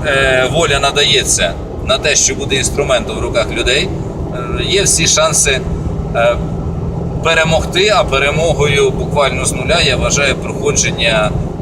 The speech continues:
е, в органи місцевого самоврядування для того, як задекларовано в партії «Воля», і як сказав, е, Василь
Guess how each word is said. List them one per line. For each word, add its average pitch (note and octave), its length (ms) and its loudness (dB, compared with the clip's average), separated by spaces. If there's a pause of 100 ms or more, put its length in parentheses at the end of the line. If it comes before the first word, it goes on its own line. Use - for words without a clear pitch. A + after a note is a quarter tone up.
(140)
е, G#2 420 0 (120)
в C3+ 320 0 (720)
органи C#3 420 2
місцевого C#3+ 400 0
самоврядування A#2+ 680 0 (320)
для G3 200 2
того, F3 380 0 (600)
як C#3+ 180 0
задекларовано C#3 800 2
в - 120 -4
партії - 380 0
«Воля», - 280 2 (400)
і D#3 80 0
як D3 380 2
сказав, C3+ 540 2 (180)
е, A2 240 2 (140)
Василь B2+ 300 0